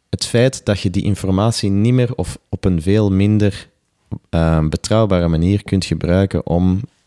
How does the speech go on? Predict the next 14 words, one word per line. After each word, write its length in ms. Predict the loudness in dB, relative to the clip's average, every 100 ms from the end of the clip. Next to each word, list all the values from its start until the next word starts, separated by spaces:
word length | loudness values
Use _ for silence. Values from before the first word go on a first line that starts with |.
| _ -8
van 220 | -4 -2
die 180 | -2 -4
oordelen 480 | -4 -2 -2 -2
te 100 | -4
maken. 480 | -6 -6 -6 -8 -12 -14 -18 -20 -6
Zeker 280 | -4 -2
als 140 | -4 -4
er 80 | -4
veel 200 | -4 -4
achtergrondlawaai 800 | -8 -4 -2 -2 0 0 0 0
is, 180 | -2 -6
als 140 | -6
er 120 | -8
veel 380 | -2 0 2 0